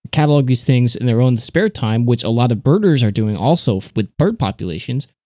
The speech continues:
When they added up all this data that was already there, they said, "Oh my God, you know, we're in the middle of not just a, a mass extinction, but a mass extermination right now." And, you know, how can you lose twenty-five to fifty percent of a population of an entire class of living things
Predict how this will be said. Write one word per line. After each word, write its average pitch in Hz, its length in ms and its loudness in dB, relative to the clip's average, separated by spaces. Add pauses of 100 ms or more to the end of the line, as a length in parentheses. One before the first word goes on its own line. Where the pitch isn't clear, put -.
(160)
When 180 180 2
they 180 120 0
added 190 280 0
up 185 140 0
all 156 120 2
this 147 220 0 (180)
data 151 220 2
that 135 120 0
was 123 140 -2
already 151 380 2
there, 135 340 0 (280)
they 139 100 2
said, 139 240 -2
"Oh 190 160 4
my 127 180 0
God, 135 520 -4 (420)
you 120 80 0
know, 123 100 2
we're 160 140 4
in 180 60 4
the 170 160 4
middle 156 200 0
of 123 360 -4 (200)
not 170 200 2
just 147 340 0
a, 107 600 0
a - 440 -16
mass 123 460 -2
extinction, 135 580 0
but 107 100 0
a 110 40 0
mass 131 320 0
extermination 131 920 -2 (300)
right 104 220 -2
now." 78 260 -10 (300)
And, 156 340 4 (100)
you 202 60 2
know, 202 280 0
how 196 120 0
can 208 160 0
you 202 60 4
lose 190 160 2
twenty-five 175 560 0
to 151 60 0
fifty 160 240 0
percent 151 480 0
of 139 140 0
a 127 60 0
population 139 640 0
of 127 100 -4
an 123 80 0
entire 147 420 -2
class 139 500 -2
of 147 80 2
living 143 260 2
things 156 460 0